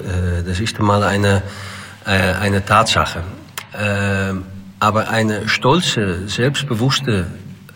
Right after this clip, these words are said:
Darstellung von, von jüdischer Kultur, nicht beeinflusst von, von Angst, von gesellschaftlicher Angst, nicht beeinflusst von der ständige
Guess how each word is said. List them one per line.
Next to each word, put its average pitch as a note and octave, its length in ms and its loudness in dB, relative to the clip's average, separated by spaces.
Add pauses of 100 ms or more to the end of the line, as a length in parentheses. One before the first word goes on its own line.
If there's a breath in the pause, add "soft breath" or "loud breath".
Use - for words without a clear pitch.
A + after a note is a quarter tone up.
(120)
Darstellung G2 680 4 (680 loud breath)
von, F#2 440 -2
von F#2 340 -2
jüdischer F#2 380 0
Kultur, G2+ 680 0
nicht C3 480 -2 (300)
beeinflusst F2+ 640 -2
von, F2+ 380 -2 (120)
von F2 200 -2
Angst, A2+ 400 4 (260)
von F#2+ 220 -6
gesellschaftlicher F2+ 760 -4
Angst, - 360 -2
nicht G#2 220 -4
beeinflusst F#2 640 -4
von F2 280 -6 (680 loud breath)
der F#2 400 -2 (440)
ständige F#2 840 0